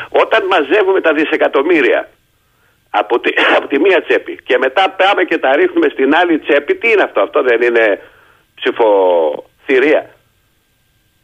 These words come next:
Και τι πετυχαίνουμε με αυτό, δηλαδή; Όταν δεν μπορεί να μου λένε εμένα ότι θα χαλάσει, θα εκτροχιαστεί η δημοσιονομική πολιτική, όταν μέσω των φόρων δημοσιονομικής πολιτικής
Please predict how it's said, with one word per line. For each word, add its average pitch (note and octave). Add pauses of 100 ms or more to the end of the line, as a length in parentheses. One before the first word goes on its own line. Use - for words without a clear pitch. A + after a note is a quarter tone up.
Και -
τι -
πετυχαίνουμε C3+
με G#2
αυτό, G#2
δηλαδή; F#2
Όταν C#3
δεν F3+
μπορεί G3
να G#3+
μου G#3+
λένε G#3+
εμένα F#3
ότι C#3+
θα C#3+
χαλάσει, D3+
θα E3
εκτροχιαστεί C3+
η D#3
δημοσιονομική C3
πολιτική, B2+ (520)
όταν B2+
μέσω G#3+
των F#3+
φόρων D3
δημοσιονομικής A#2+
πολιτικής A2